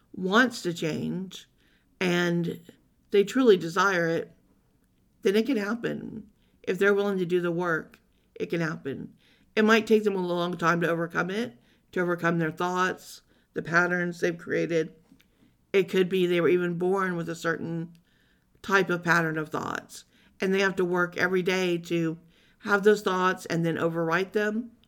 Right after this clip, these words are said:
overcome them, and change them to then vibrate at a different frequency.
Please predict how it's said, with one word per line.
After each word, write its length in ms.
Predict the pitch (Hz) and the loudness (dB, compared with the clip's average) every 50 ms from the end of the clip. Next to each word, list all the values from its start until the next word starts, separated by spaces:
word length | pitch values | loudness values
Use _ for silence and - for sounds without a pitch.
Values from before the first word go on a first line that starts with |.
| _ _ _ _ _ _ - | _ _ _ _ _ _ -6
overcome 500 | - 180 170 170 170 170 165 175 185 190 | -4 -2 -2 -2 -4 -4 -4 -2 -2 0
them, 240 | 190 196 190 196 196 | 0 -2 -2 -2 -4
and 160 | 170 165 170 | -4 -6 -6
change 360 | 170 175 165 170 170 165 165 - | -4 -4 -4 -4 -4 -6 -6 -8
them 420 | 156 151 - - - - - 233 - _ _ _ _ _ _ _ _ _ - | -8 -8 -8 -8 -10 -10 -12 -14 -16 _ _ _ _ _ _ _ _ _ -8
to 540 | - - 180 175 175 175 175 175 170 165 - | -2 0 2 4 4 4 2 0 -2 -4 -6
then 260 | 170 165 180 175 175 | -4 -4 -4 -2 -2
vibrate 480 | 165 170 165 170 175 170 170 165 165 160 | 2 2 2 2 2 2 2 0 0 0
at 60 | 160 | 0
a 100 | 160 156 | -4 -4
different 320 | 156 170 165 170 160 165 | -4 -6 -6 -4 -6 -6
frequency. 680 | - - 151 - - - - - - 123 123 139 147 - | -6 -6 -6 -4 -6 -6 -6 -6 -8 -8 -6 -8 -10 -14